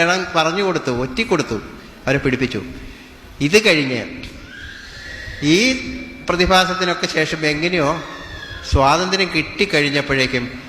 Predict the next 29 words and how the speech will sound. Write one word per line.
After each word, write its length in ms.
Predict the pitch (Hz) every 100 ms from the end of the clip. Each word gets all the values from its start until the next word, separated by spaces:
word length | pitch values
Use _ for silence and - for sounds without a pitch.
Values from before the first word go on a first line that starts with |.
| - 156
ഞങ്ങളുടെ 260 | 156 180 175
കത്തോലിക്ക 420 | 165 190 202 202 196
നേതാക്കന്മാരെല്ലാവരും 1160 | 185 190 185 190 185 185 175 190 202 202 202 185
പണം 200 | 175 180 185
കൊടുത്ത് 220 | 180 170 165
കെ 80 | 175 180
പി 100 | 226
സി 80 | 233 220
സിയിൽ 160 | 208 190
മെമ്പർമാരായി. 680 | 170 170 175 180 175 143 107 - - - - - - - - - - 143
അന്നത്തെ 300 | 180 202 220 202
ഈ 20 | 214
ഒറ്റിക്കൊടുത്തവന്മാരൊക്കെ 840 | 190 233 226 214 220 220 214 214 214
കെ 80 | 180 196
പി 80 | 226
സി 60 | 214
സിയുടെ 160 | 214 214 185
തലപ്പത്ത് 380 | 185 202 208 196
വന്നു. 160 | 170 165 156
അവരിവിടുത്തെ 420 | 202 208 202 208 185
മന്ത്രിമാരെയും 560 | 196 196 202 202 202 180
മന്ത്രിസഭയും 500 | 180 190 202 208 202
നിയന്ത്രിക്കാൻ 380 | 190 180 165 160 151
തുടങ്ങി. 260 | 135 127 113 - - -
പട്ടത്തിനൊക്കെ 500 | 135 165 165 165 160 156
ഒരുപാട് 300 | 156 160 175
തലവേദന 360 | 160 151 156 160 151
കൊടുത്തതാ 320 | 143 165 147
അവര്. 180 | 117